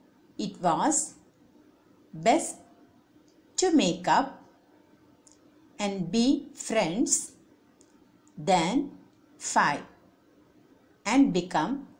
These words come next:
food for vultures. They drink the water together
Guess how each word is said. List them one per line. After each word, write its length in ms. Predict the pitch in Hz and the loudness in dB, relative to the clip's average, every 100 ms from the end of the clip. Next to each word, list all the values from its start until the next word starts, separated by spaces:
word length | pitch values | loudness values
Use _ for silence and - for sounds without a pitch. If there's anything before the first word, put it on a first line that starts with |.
| _ _ | _ _
food 420 | - - 262 - | -10 -2 -2 -2
for 460 | - 160 185 285 - - _ _ _ _ _ - | -2 0 0 -2 -10 -20 _ _ _ _ _ -4
vultures. 800 | 175 170 - 165 - - - - _ _ _ _ _ _ _ _ _ _ _ _ _ _ _ _ _ - | -2 -2 -2 -4 -2 -4 -4 -14 _ _ _ _ _ _ _ _ _ _ _ _ _ _ _ _ _ -12
They 380 | 185 233 349 339 | -2 2 2 0
drink 580 | 170 208 170 202 277 - - _ _ _ _ _ _ _ | -2 -2 0 -4 -8 -12 -20 _ _ _ _ _ _ _
the 180 | 175 247 | 0 2
water 600 | 247 175 175 185 202 277 - - _ _ | 2 0 0 0 0 -2 -10 -20 _ _
together 680 | - 196 185 170 147 170 269 | -2 -2 2 0 0 -6 -6